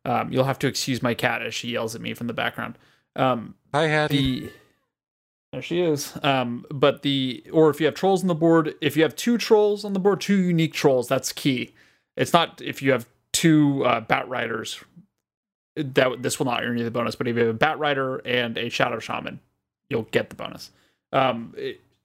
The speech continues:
Speaker 1: if you have two on the board, it'll give those two trolls a buff to their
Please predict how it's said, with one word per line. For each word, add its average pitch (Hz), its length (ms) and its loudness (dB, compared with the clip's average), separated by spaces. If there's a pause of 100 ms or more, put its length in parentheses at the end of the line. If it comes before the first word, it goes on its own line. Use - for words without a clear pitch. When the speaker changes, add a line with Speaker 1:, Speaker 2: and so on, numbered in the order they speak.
(120)
Speaker 1:
if 131 120 2
you 160 40 8
have 147 100 2
two 214 160 0
on 202 80 2
the 190 60 2
board, 180 320 4
it'll 143 200 2
give 127 200 0
those 139 200 4
two 143 500 0
trolls 123 640 2
a 135 160 0
buff 117 420 -2
to 123 260 -4
their 117 420 -2